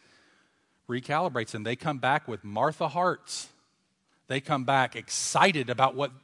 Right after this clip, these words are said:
they've done for Jesus, and Jesus says, "Don't put your joy there. Put your joy in me. Put your joy that your names are written in heaven, not that you're being used of me to write other people's names in heaven.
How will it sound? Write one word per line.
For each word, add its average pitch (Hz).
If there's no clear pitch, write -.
they've 135
done 147
for 156
Jesus, 131
and 113
Jesus 120
says, 110
"Don't 117
put 135
your 123
joy 110
there. 90
Put -
your 110
joy 98
in 95
me. 85
Put -
your 117
joy 107
that 95
your 113
names 107
are 92
written 104
in 95
heaven, 92
not 123
that -
you're 131
being 110
used 110
of 98
me 107
to 98
write 104
other 113
people's 95
names 90
in 90
heaven. 80